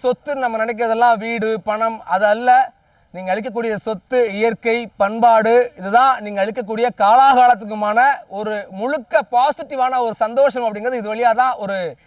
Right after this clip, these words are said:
இன்னொரு தலைமுறை கிடைக்க முடியும். So அதுக்கான வாய்ப்புகளாக நம்ம அடுத்த தலைமுறைகளை இதை கடத்திட்டே இருக்க வேண்டியது இருக்கு. நான் பார்த்தேன், இயற்கையோட இணைஞ்ச, இங்க எனக்கு தெரிஞ்ச ஒருத்தர் யாருன்னா அண்ணன் தான். இங்க வந்து இந்த,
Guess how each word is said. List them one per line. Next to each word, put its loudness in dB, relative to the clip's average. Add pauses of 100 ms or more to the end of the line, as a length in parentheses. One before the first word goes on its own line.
(260)
இன்னொரு 0
தலைமுறை 0
கிடைக்க -4
முடியும். -2 (320)
So 2
அதுக்கான 4 (140)
வாய்ப்புகளாக 2
நம்ம 2
அடுத்த 2
தலைமுறைகளை -2
இதை -6
கடத்திட்டே -10
இருக்க -8
வேண்டியது -10
இருக்கு. -14 (640)
நான் -2
பார்த்தேன், 2 (340)
இயற்கையோட 4 (180)
இணைஞ்ச, 2 (180)
இங்க 2
எனக்கு -4
தெரிஞ்ச 0
ஒருத்தர் -6
யாருன்னா 2 (100)
அண்ணன் -8
தான். -2 (440)
இங்க -4
வந்து 4
இந்த, 2